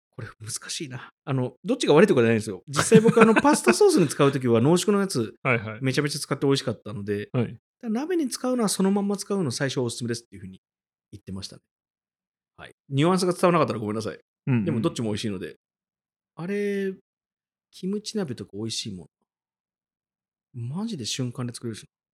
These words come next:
Speaker 2: うんうん。あ、キムチ鍋ほんと美味しいですね。エバラ。
Speaker 1: ね。
Speaker 2: 僕、キムチ嫌いなんですけど、キムチ鍋好きなんですよ。
Speaker 1: そうだ、漬物嫌いだった。<laughs> キムチ鍋食べれるんですね。
Speaker 2: だから、
Speaker 1: 火通ってればいい。
Speaker 2: 外でキムチ鍋食べるのは不安で。キムチが入ってるか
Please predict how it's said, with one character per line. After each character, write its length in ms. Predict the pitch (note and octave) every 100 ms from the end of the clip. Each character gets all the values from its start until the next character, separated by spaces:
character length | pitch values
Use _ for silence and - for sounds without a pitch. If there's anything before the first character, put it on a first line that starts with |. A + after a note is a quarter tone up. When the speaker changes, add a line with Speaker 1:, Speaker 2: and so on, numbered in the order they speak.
| _ C#3
Speaker 2:
う 60 |
ん 140 | A2 -
う 60 | G#2+
ん。 80 | - _ _ _ _ G#2+
あ、 80 | -
キ 120 | -
ム 60 | C3+
チ 100 | -
鍋 160 | G#2+
ほ 140 | F#2+ G#2
ん 60 |
と 100 | G#2
美 40 | G2+
味 60 | -
し 40 |
い 60 | E2+
で 60 | -
す 40 |
ね。 140 | G2 G#2+
エ 40 |
バ 140 | G#2+
ラ。 60 | F#2
Speaker 1:
ね。 60 | G#2+
Speaker 2:
僕、 160 | C3+ G2+
キ 120 | - G#3+
ム 80 | -
チ 80 | -
嫌 100 | A2
い 40 |
な 60 | G#2
ん 20 |
で 60 | -
す 60 |
け 60 | -
ど、 20 |
キ 100 | C#3+
ム 80 | D3
チ 120 | -
鍋 120 | G#2+
好 80 | -
き 60 | F2
な 100 | E2+
ん 20 |
で 80 | -
す 80 | -
よ。 60 |
Speaker 1:
そ 60 | G3
う 40 |
だ、 220 | - G#2 - -
漬 160 | F#3+
物 180 | F#3+ G3
嫌 160 | F3 F3
い 20 |
だ 60 | E3+
っ 40 |
た。 180 | - - - -
<laughs> 180 | - -
キ 80 |
ム 80 | D#4+
チ 100 | F4+
鍋 120 | A4
食 80 | C4
べ 60 | D#3+
れ 40 | D3+
る 60 |
ん 40 | A#2
で 60 |
す 100 | G#2+
ね。 80 | A2 - _ _
Speaker 2:
だ 80 | D#3+
か 80 | D#3+
ら、 80 | F3
Speaker 1:
火 60 |
通 0 |
っ 20 | C#3
て 40 |
れ 20 | A#2+
ば 40 |
い 40 | A2
い。 120 | - _ _ _ _ _ _ -
Speaker 2:
外 260 | A#3 G3+
で 100 | F3
キ 120 | -
ム 100 | C#3
チ 100 | -
鍋 160 | C#3 A2
食 160 | - A2+
べ 100 | A#2
る 80 | A2+
の 80 |
は 80 | A#2
不 200 | - A2+
安 100 | E2+
で。 80 | E2 _ _ _ _ _
キ 100 | -
ム 80 | B2+
チ 100 | A2
が 60 | G2+
入 140 | G2+
っ 20 |
て 100 | -
る 60 |
か 60 | F#2+